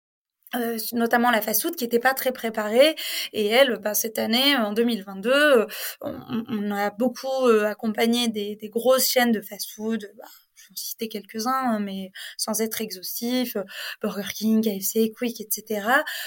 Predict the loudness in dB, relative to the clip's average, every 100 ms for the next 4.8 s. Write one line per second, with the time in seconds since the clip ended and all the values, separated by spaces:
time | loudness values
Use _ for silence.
0 | -10 -6 -4 -4 -4 -4 -4 -4 -6 -6
1 | -6 -4 -2 -2 2 2 4 2 0 -4
2 | -6 -6 -4 -2 -2 -2 -2 -4 -4 -2
3 | 0 2 0 -2 4 4 6 2 -2 _
4 | -2 -2 -2 -6 -6 0 0